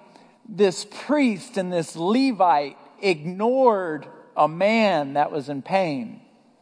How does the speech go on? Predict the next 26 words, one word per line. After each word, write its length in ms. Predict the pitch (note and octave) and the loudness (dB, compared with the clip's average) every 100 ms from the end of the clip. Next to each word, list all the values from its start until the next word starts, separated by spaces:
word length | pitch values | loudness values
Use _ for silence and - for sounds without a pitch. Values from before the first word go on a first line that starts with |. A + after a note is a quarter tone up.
| _ _ _ _ - _ - | _ _ _ _ -20 _ 4
Why 160 | B3+ | 4
didn't 180 | D#4+ D#4+ | 4 0
they 140 | D4 | 0
help? 460 | A3+ A3 B3+ D3+ - - | 0 0 2 0 -2 2
Why 140 | G#3 | 2
didn't 360 | A#3 D4 B3+ - | 2 -4 -4 -2
they 160 | A3 | -2
reflect 920 | F#3+ G3 G3+ - - A#3 G3+ - - - _ _ _ _ _ _ _ _ _ - | -2 -2 -4 -4 -4 0 0 -2 -14 -20 _ _ _ _ _ _ _ _ _ -10
the 120 | E3 | -8
belief 640 | C#3+ F3+ G3 A#3+ F#3 - | -2 0 2 2 0 -4
that 180 | D#3 - | -8 -4
they 120 | D3 | -4
had? 480 | D#3+ G#3 - - - - _ _ _ _ _ _ - - - | 0 0 -2 -6 -14 -20 _ _ _ _ _ _ -20 -20 -2
And 220 | A#3+ - | -2 2
I've 200 | A3+ G#3+ | 0 0
thought 260 | C#4 D4 B3+ | 2 2 2
about 320 | F#3+ C3+ C3 | -2 -2 -4
it. 100 | D#3 | -6
I've 80 | D#3 | 0
thought 220 | A3+ A3 | 0 2
about 180 | G3+ F#3 | 0 0
it 80 | |
all 300 | F#3+ A#3 B3+ | 0 2 0
week 200 | A3+ A3 | -4 -10
long, 460 | F#3 G#3+ G3+ F3 F3 | 0 2 2 0 -4
and, 160 | E3+ | -8